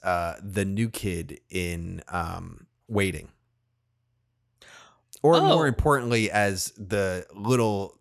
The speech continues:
Speaker 1: main character, the younger main character in Freaks and Geeks.
Speaker 2: Oh my God.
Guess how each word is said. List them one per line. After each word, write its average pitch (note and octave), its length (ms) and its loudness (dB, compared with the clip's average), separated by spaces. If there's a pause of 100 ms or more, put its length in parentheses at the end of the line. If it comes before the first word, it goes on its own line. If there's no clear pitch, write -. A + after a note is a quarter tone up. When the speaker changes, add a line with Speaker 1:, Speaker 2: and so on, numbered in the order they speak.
Speaker 1:
main F#2+ 400 -4
character, F2 680 -4
the G2 120 -6
younger A2 320 0
main F2+ 240 -6
character E2 520 -4
in E2+ 280 -8
Freaks F2+ 280 -8
and D2+ 120 -12
Geeks. - 440 -10 (460)
Speaker 2:
Oh C#4 280 2
my C#3+ 240 -2
God. G3 480 0